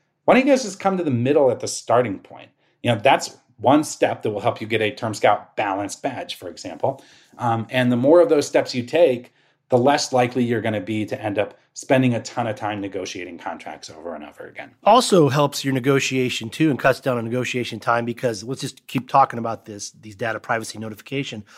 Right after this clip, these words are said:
Speaker 2: contracts you analyzed.
Speaker 1: Yeah.
Speaker 2: The vendor contracts very infrequently had notification requirements, but most of the negotiated ones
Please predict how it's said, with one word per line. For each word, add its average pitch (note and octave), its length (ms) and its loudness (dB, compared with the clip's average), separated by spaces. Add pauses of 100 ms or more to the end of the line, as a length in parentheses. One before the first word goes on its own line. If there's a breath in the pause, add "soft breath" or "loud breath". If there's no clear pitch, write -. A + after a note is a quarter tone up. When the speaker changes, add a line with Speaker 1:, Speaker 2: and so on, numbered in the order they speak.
(140 soft breath)
Speaker 2:
contracts A#2 460 -2
you A#2 60 -12
analyzed. F#2+ 560 -14 (720 soft breath)
Speaker 1:
Yeah. A#2+ 180 4 (100)
Speaker 2:
The C3 120 0
vendor E3+ 260 6
contracts C#3+ 640 0
very C3+ 420 2 (680)
infrequently D3 880 4 (360)
had B2+ 220 0
notification A#2 540 -6
requirements, F#2 420 -10 (320 soft breath)
but B2 140 -4
most D#3+ 280 6
of C3+ 100 -2
the A#2+ 100 -4
negotiated B2+ 600 -2
ones A2 420 -8